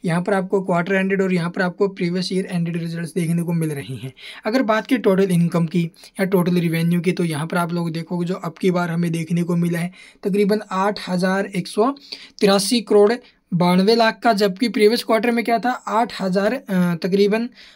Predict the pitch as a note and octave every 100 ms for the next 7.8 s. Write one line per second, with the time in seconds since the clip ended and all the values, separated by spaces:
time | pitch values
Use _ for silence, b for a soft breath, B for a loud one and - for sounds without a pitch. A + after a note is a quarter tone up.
0 | B - B3 C4+ A#3+ A3+ A#3 A#3 G#3+ F#3+
1 | C4+ E4 b b b b b A3 A3+ -
2 | C#4 C4+ A#3+ C4+ C4+ A#3+ G3 F#3+ F#3 E3+
3 | D#3+ E3 D#3 F3 G3+ C#4+ D#4 - G#3 G#3
4 | A#3 C#4 - - G3 F3+ F3 E3 - F#3
5 | A3+ C#4 F3+ - - F#3+ E3+ F3 E3 E3+
6 | D#3 D3+ D#3 E3+ E3+ F#3+ D#4+ - B B
7 | G#3 G3+ A#3 A3+ F3+ D#3+ D3 C#3+